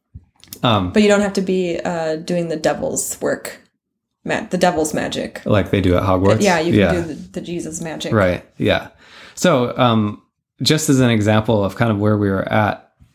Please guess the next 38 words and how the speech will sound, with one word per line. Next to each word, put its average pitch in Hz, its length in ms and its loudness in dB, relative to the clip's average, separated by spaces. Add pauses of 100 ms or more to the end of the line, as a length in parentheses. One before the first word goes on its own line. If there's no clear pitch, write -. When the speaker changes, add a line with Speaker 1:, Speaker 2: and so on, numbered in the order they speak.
(640)
Speaker 1:
after 113 340 2
learning 113 480 2
all 110 200 0
this 107 180 0
stuff 107 220 0
from 107 140 -2
our 95 120 -2
church, 110 400 0
we 113 100 2
still 131 280 2
were 117 100 2
left 104 300 -2
with 113 140 2
a 117 60 2
lot 104 180 2
of 98 100 -2
questions, 95 680 -2
like, 101 280 0
practical 101 520 0
questions, 92 800 -2 (640)
um, 82 460 0 (260)
about 90 580 -2 (140)
how 92 720 0 (200)
to 98 240 -2 (480)
do 107 300 4
the 104 100 -8
spiritual 104 400 0
gifts, - 460 0
<laughs> 117 100 2
essentially. 98 600 -2 (380)
'Cause 135 140 0
we 151 120 6
really, 139 340 4
really 120 380 4
wanted 101 420 0
to 104 80 -2
do 104 160 2
them. 90 260 -2